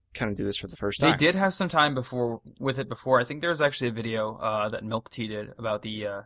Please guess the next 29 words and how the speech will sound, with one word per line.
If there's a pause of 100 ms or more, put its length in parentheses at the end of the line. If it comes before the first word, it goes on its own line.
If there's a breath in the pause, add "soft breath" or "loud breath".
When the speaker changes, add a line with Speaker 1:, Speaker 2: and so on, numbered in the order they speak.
(140)
Speaker 2:
she's
a, (760)
one
of
the, (120)
uh, (160)
competitors
last
year
Speaker 1:
Yeah.
Speaker 2:
in
the, (220)
uh,
she
did
a
whole
behind
the
scenes
thing
about,
like, (400)
how
that
worked.
I
didn't,
I